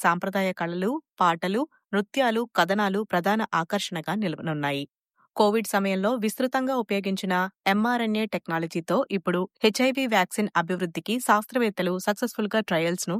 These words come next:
నిర్వహిస్తున్నారు. సియాటిల్‌లోని ఫ్రెడ్ హచిసన్ క్యాన్సర్ సెంటర్ శాస్త్రవేత్తలు చేపట్టిన ప్రాథమిక దశ ప్రయోగంలో పాల్గొన్న వారిలో ఎనభై శాతం మందిలో హెచ్ఐవీ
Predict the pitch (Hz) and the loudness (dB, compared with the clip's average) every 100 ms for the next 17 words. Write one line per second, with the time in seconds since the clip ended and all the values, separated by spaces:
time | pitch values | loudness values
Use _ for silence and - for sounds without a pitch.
0 | 214 160 156 175 - 160 165 165 - _ | -2 -2 -2 -4 -4 0 2 0 -4 _
1 | _ - 202 190 190 190 175 165 254 - | _ -2 2 2 0 -2 -2 -2 -4 -4
2 | _ _ 214 247 - 208 226 - 240 214 | _ _ 2 2 2 0 0 0 0 2
3 | 175 180 202 190 180 165 170 - 165 - | 0 2 -2 -2 -4 -2 -4 -2 -4 -2
4 | 180 170 175 175 175 165 - 170 165 - | -4 -2 -4 -4 -4 -6 -6 -2 -2 -4
5 | - 185 196 233 226 190 170 170 170 160 | 0 2 2 -2 -4 -4 -4 -4 -4 -4
6 | 165 160 214 - _ _ _ 208 208 233 | -4 -2 -2 -4 _ _ _ 2 4 4
7 | 277 285 247 196 196 247 185 170 185 185 | 0 0 -2 0 -2 0 -2 0 -2 0
8 | 175 202 196 170 170 214 - _ _ 220 | -2 0 -2 -2 -2 -4 -6 _ _ 2
9 | 262 269 | 4 2